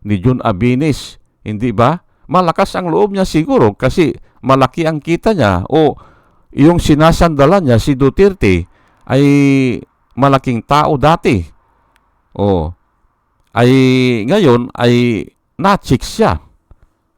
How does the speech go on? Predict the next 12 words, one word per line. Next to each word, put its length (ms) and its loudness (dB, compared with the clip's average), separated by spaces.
Kasi 320 -6
nga, 160 0
ay 80 -2
pinag-aaralan 880 2
siguro 320 2
yung 160 2
mga 160 0
sinasabi 760 -2
niya, 240 -2
ay 160 2
dinimanda 640 0
siya. 320 -4